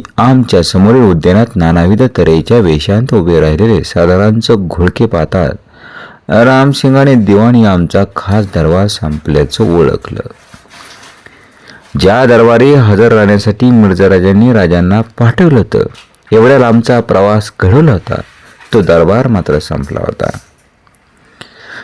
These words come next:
दिवाणी आमचा दरबार संपवून औरंगजेब आपल्या सल्लाग्रहात म्हणजे दिवाणी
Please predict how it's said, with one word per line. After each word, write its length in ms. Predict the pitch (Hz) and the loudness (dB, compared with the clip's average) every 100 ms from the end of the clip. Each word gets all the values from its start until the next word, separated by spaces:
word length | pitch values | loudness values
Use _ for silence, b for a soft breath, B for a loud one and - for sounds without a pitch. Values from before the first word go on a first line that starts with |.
| B - | B -2
दिवाणी 500 | 110 135 151 160 156 | 2 2 2 2 2
आमचा 340 | 143 139 139 | 2 2 2
दरबार 320 | 131 120 120 | 2 2 0
संपवून 440 | 113 113 107 120 117 | 0 0 0 0 2
औरंगजेब 680 | 98 95 92 90 92 113 | 2 2 0 0 0 0
आपल्या 300 | 104 - 87 | -2 -2 -2
सल्लाग्रहात 720 | 90 - 82 92 95 90 92 104 | -2 -4 -2 0 0 0 -2 -2
म्हणजे 220 | 90 87 | -2 -2
दिवाणी 600 | 87 73 87 110 113 104 | -2 -2 0 2 2 2